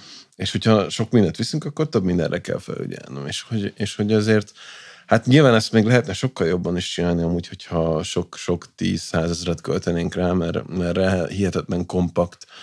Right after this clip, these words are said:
utazási kellékek, meg ruházat van.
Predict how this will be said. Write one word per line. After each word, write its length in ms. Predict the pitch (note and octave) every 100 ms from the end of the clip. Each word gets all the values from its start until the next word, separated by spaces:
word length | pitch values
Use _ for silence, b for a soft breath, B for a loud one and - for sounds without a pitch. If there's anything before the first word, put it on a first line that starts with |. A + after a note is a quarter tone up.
| B B
utazási 600 | F#2 F#2 F2+ E2+ E2 -
kellékek, 600 | E2 D#2+ E2 D#2+ E2 D#2+
meg 200 | E2+ E2
ruházat 520 | F2 F2+ D#2 D#2+ D2+
van. 380 | E2 D#2+ D#2+